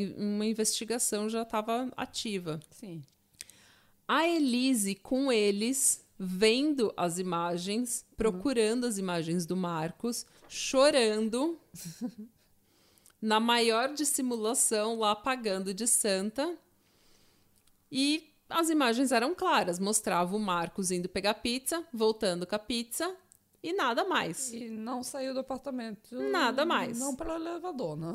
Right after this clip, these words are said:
Speaker 1: Entendeu? E só que as imagens mostravam uma outra coisa. No dia seguinte, no dia vinte, é, de maio, que era um domingo,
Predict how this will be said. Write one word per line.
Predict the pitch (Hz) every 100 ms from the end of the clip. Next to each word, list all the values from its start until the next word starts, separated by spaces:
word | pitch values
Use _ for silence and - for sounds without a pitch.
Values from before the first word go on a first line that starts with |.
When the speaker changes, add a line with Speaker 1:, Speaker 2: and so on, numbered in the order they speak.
| 202
Speaker 1:
Entendeu? | 214 208 190 180 196 220 - - - - _
E | 269 285 320 - - -
só | - 349
que | 392
as | 370 294 -
imagens | 214 214 233 240 214 208
mostravam | 202 226 262 - 196 175 175 185 202 220
uma | - 233 233
outra | 262 - 302
coisa. | - 170 156 160 151 156 _ - - _
No | 226 294 359
dia | 196 196
seguinte, | 185 - 226 214 269 262 -
no | 185 175
dia | 190 208
vinte, | 180 170 226 262 269 - 165 156 _ _ _ _
é, | - 175 170 175 175
de | 160 190
maio, | 190 170 160 160 160 - _
que | -
era | 165
um | 175
domingo, | 185 220 214 233 233 170